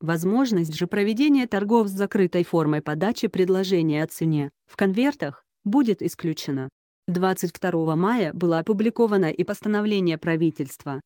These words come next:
утверждающее дополнительные требования к организаторам таких продаж, электронным торговым площадкам, на которых сейчас размещается госзаказ по сорок четыре F Z, восемь универсальных и одна специализированная площадка для гособоронзаказа.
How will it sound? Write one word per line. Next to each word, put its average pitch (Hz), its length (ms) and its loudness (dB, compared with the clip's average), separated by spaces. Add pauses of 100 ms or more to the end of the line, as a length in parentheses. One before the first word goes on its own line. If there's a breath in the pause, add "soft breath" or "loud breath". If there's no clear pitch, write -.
(140)
утверждающее 185 840 0
дополнительные 180 840 0
требования 165 600 0
к - 60 -4
организаторам 175 800 0
таких 175 360 -4
продаж, 196 520 -2 (220)
электронным 190 640 2
торговым 165 460 0
площадкам, 143 760 -6 (180)
на 175 140 4
которых 175 380 0
сейчас 233 540 -4
размещается 175 720 0
госзаказ 175 600 0
по - 140 -2
сорок 180 400 0
четыре 170 460 0
F 160 100 -4
Z, 151 280 -4 (200)
восемь 175 420 2
универсальных 202 720 0
и - 80 -2
одна 170 300 0
специализированная 185 1040 0
площадка 165 640 -2
для 185 180 2
гособоронзаказа. 165 1080 -2